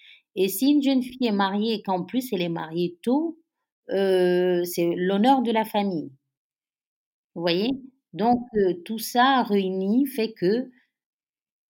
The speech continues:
euh, ces femmes, euh, elles perpétuent, euh, ces traditions-là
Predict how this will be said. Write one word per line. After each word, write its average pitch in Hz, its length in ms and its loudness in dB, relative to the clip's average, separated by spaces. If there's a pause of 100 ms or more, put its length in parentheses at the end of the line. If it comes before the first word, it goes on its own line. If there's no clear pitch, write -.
(200)
euh, 196 140 -2
ces 185 180 0
femmes, 233 420 4
euh, 180 380 -2
elles 180 200 -4
perpétuent, 190 760 -6
euh, 156 640 -4
ces 160 240 -10
traditions-là 165 960 -2